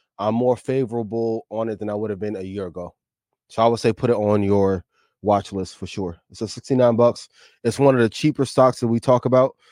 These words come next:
Um, revenue, solid fifty billion dollar market cap. Enterprise value is a hundred and twenty-five billion. Um, only thing they need to improve on is, is the operating margin a little bit, and, and they'll, they'll be fine. But I like this solely because of him.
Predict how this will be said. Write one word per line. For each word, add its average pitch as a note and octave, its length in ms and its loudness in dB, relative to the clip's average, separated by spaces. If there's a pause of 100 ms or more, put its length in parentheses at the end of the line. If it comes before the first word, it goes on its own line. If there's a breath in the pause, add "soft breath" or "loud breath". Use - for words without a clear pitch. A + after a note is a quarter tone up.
(1040 soft breath)
Um, A2+ 400 4
revenue, B2 640 2
solid A#2 520 0
fifty B2 260 -4
billion A#2 300 0
dollar A2 180 0
market A2+ 320 -4
cap. A2 400 -2 (600)
Enterprise A2+ 480 0
value G#2+ 280 0
is F#2 80 -8
a G#2 60 -6
hundred G#2+ 260 -6
and G#2+ 100 -6
twenty-five G#2+ 480 -4
billion. G#2 480 -2 (1040)
Um, G2 680 -4
only C3 160 2
thing C#3 160 2
they B2 80 2
need B2+ 140 0
to A#2 180 -4
improve A#2+ 360 -4
on A2 180 2
is, F#2+ 160 -4
is G2 260 -8
the G2+ 80 0
operating G#2 420 -2
margin G2+ 480 -2
a F#2 60 -8
little G2+ 200 -4
bit, F#2 160 -4
and, F2+ 100 -8
and F2 200 -6
they'll, G2 380 -2 (640)
they'll A2 120 0
be G#2 120 -2
fine. G2+ 280 2
But G2 160 0
I A#2+ 140 6
like C#3 240 4
this C3 160 -4
solely B2+ 300 0
because G#2+ 320 -8
of G2 80 -12
him. F2+ 200 -14